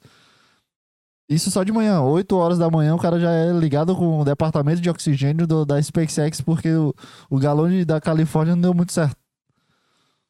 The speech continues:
Dá dez horas, o cara toma aquele lanche, que deve ser um filé mignon com uma picanha. Sei lá, esses ricos. Se bem que quando chega no patamar de bilionário,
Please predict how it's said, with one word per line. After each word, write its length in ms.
Dá 160
dez 280
horas, 320
o 40
cara 220
toma 400
aquele 280
lanche, 500
que 120
deve 280
ser 120
um 80
filé 460
mignon 340
com 120
uma 60
picanha. 880
Sei 180
lá, 180
esses 260
ricos. 480
Se 80
bem 160
que 100
quando 240
chega 260
no 120
patamar 480
de 120
bilionário, 840